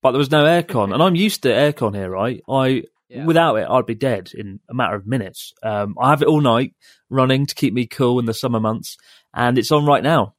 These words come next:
Speaker 1: keeping me cool at the
Speaker 2: Hmm.
Speaker 1: pleasant temperature of twenty degrees, whereas outside it's, like, thirty and it's humid and it's raining
Speaker 2: Mm.
Speaker 1: and it's awful.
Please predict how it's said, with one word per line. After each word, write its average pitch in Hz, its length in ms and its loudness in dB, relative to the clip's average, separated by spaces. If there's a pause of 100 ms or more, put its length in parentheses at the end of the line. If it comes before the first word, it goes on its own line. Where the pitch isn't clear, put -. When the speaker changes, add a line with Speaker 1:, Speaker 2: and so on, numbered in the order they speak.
(120)
Speaker 1:
keeping 127 240 -2
me 123 100 2
cool 120 320 2
at 90 60 0
the 117 140 0
Speaker 2:
Hmm. 120 60 -12 (320)
Speaker 1:
pleasant 131 300 2
temperature 123 380 0
of 110 80 -4
twenty 123 240 0
degrees, 117 520 -2
whereas 113 300 4
outside 107 460 2
it's, - 140 -8
like, 104 140 -2
thirty 110 360 2
and 107 80 2
it's - 200 -6
humid 110 320 2 (280)
and 117 100 0
it's - 160 -6
raining 113 440 2
Speaker 2:
Mm. 104 140 -16 (140)
Speaker 1:
and 120 160 -2
it's 113 140 -4
awful. 123 480 -4